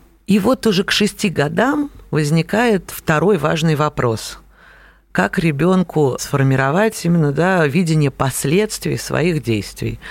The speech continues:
А вот с этого момента родитель начинает чуть меньше обеспечивать безопасность для ребёнка, да, и вот это вот как-то собой закрывать,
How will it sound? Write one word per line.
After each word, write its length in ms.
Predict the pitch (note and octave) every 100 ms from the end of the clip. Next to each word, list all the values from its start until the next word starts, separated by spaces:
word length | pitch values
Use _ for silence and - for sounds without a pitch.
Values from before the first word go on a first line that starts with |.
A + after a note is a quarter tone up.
| - - -
А 100 | -
вот 160 | C3 D3
с 60 |
этого 260 | A3+ A3+ F#3+
момента 760 | F3 F3+ A3 C#4+ C#4+ G#3 D#3+ -
родитель 580 | C#3+ D3 D#3 A#3 - D#3
начинает 480 | D3 - F3 G#3
чуть 300 | E3+ E3 -
меньше 480 | D#3+ G3 G#3+ - E3+
обеспечивать 800 | C#3+ C3+ C3+ - F3 - D#3+ C3+
безопасность 960 | B2+ B2+ C#3 - G3+ G#3 G3+ D#3+ - - - - - - - - -
для 160 | C3+ C#3
ребёнка, 560 | C#3 C3+ C3+ B2+ -
да, 260 | C3 E3 F3
и 140 | D3
вот 200 | D3+ C#3+
это 200 | C#3+ C#3
вот 100 | C3 - - -
как-то 180 | - C3+
собой 680 | - - D3 C3+ G#3 A3 - -
закрывать, 640 | C3 C#3+ - C#3 D3+ F#3+